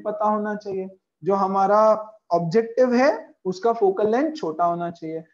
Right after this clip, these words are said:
जो हमारा eyepiece है उसका focal length बड़ा होना चाहिए। यस, तो इस तरह से, अच्छा, ये वाला जो है, this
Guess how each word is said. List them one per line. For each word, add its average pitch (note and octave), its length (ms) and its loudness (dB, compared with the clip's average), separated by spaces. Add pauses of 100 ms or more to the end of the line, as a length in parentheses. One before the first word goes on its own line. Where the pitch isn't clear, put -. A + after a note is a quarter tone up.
(140)
जो G3+ 80 0
हमारा A3 320 4
eyepiece F#3+ 580 0
है C#4+ 120 2
उसका G3 280 -2
focal D#3 400 -2
length A3 200 0
बड़ा G#3 200 2
होना A3 360 2
चाहिए। F#3 400 -6 (460)
यस, C4+ 340 2 (280)
तो F#3 160 -6
इस A#3 260 0
तरह F3+ 220 4
से, E3+ 160 0 (180)
अच्छा, C#3+ 260 -8
ये E3 260 2
वाला G#3 280 4 (100)
जो A3 100 4
है, A3 220 4 (580)
this C4 180 2